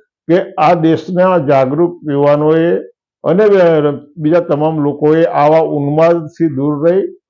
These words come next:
અ, વાસ્તવિક સ્થિતિ શું છે, આવા લોકોના જે વિધાનો છે, એમના વક્તવ્યો છે અને એના વ્યવહારનો તુલનાત્મક અભ્યાસ કરવી જોઈએ અને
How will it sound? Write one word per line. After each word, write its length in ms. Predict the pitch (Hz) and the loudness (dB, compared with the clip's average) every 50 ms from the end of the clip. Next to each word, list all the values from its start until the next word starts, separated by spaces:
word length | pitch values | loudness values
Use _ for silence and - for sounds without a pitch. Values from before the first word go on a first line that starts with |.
| _ _ _ _ _ _ _ - | _ _ _ _ _ _ _ -10
અ, 40 | - | -8
વાસ્તવિક 680 | 135 135 131 127 123 143 143 135 - - 190 190 180 | -4 -2 0 2 2 2 0 0 0 0 0 0 0
સ્થિતિ 420 | - - - - 175 165 160 160 160 | -2 -10 -8 -4 -4 -4 -2 -2 -4
શું 260 | - - 175 165 147 | -2 -2 -2 -2 -2
છે, 140 | - 160 175 196 294 - - _ _ _ | 0 0 0 0 -2 -8 -14 _ _ _
આવા 240 | - 139 147 160 170 | -4 0 2 2 2
લોકોના 500 | 156 147 147 135 - 160 160 156 160 156 | 2 2 0 0 0 0 0 0 0 0
જે 320 | 147 143 156 156 151 143 131 | 0 0 0 0 0 0 0
વિધાનો 540 | 120 120 120 113 127 131 139 147 156 156 | -2 -2 -2 0 0 0 2 2 0 -2
છે, 300 | - - - 165 170 160 | -2 -2 0 0 0 0
એમના 220 | 143 131 135 135 135 | 0 -2 -2 -2 -2
વક્તવ્યો 600 | 117 117 117 117 - - 147 143 143 151 156 131 | -2 -2 -4 -6 -6 -6 -4 -2 -2 0 0 0
છે 200 | 151 160 175 170 | 2 2 2 2
અને 220 | 175 160 151 151 | 0 -2 -2 -2
એના 220 | 143 139 135 143 131 | -2 0 0 0 0
વ્યવહારનો 560 | 127 131 127 117 - 135 143 139 147 170 156 | 0 0 -2 -2 -2 -2 -4 -2 -2 -2 -2
તુલનાત્મક 600 | - 147 135 139 143 143 131 135 151 147 123 113 | -2 -2 -2 0 0 -2 -2 -2 -4 -4 -4 -4
અભ્યાસ 360 | 117 101 98 104 131 135 131 - - | -6 -6 -4 -2 -2 -2 -2 -2 -2
કરવી 220 | 165 151 151 156 | 0 0 2 2
જોઈએ 220 | 160 170 180 190 - | 2 2 0 0 0
અને 420 | 156 151 156 165 165 165 160 165 | 0 0 0 2 2 2 0 -2